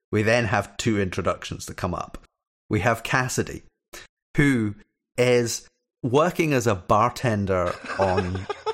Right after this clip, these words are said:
<laughs> some fancy jet, uh, that apparently is full of vampire hunters that have lured him onto this jet.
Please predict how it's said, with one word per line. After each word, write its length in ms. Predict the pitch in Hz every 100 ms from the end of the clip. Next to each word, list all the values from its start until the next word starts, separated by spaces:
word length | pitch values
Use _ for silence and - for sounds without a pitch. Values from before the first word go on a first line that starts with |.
| - 440 -
<laughs> 560 | 370 - _ _ _
some 720 | - - 139 131 120 110 101 - _ _ _
fancy 520 | - 139 139 - 127
jet, 520 | 107 107 98 156 - - _ _ _ _
uh, 440 | 113 107 101 101 95 - _ _ _ _ _ _ _ _
that 220 | 117 131 135
apparently 680 | 135 - 185 190 190 160 147
is 140 | 139
full 240 | - 143
of 160 | 127 101
vampire 600 | 90 110 123 123 120 120
hunters 560 | - 120 120 - 123 113
that 160 | 98
have 200 | 82 101
lured 480 | 95 98 113 120 120
him 420 | 127 104 104 98 -
onto 360 | 92 117 -
this 340 | 127 147 151 -
jet. 520 | - 147 185 - -